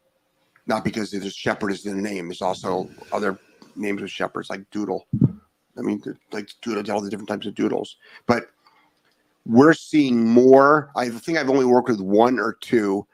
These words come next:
stable German Shepherds. Most of the other German Shepherds, there's something miswiring in them. So I don't know what's going on in the Ca-, Caucasian Shepherd industry right now, but also other breeds, the Doodle breed,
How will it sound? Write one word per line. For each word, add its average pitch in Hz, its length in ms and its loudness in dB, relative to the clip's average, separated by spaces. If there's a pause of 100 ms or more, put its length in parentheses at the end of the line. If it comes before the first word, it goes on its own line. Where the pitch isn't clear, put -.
(160)
stable 98 680 -4 (420)
German 98 280 -2
Shepherds. - 580 -14 (1120)
Most 120 320 -2
of 107 60 -12
the 110 140 -6
other 104 160 -8
German 101 280 -6
Shepherds, 98 640 -10 (240)
there's 98 120 -16
something 101 340 -8
miswiring 98 640 -4
in - 60 -14
them. - 140 -18 (280)
So - 140 -8
I 113 60 -2
don't 113 100 -4
know 120 60 0
what's 117 140 -8
going 110 160 -8
on 110 100 -6
in 104 80 -6
the 101 60 -8
Ca-, 104 120 -16
Caucasian 110 600 -6
Shepherd 131 460 2 (140)
industry 127 360 0
right 131 200 6
now, 147 380 2 (1300)
but 110 240 -2
also 127 400 2
other 135 260 2
breeds, 101 420 -2
the 113 100 -8
Doodle 127 320 4
breed, 98 420 2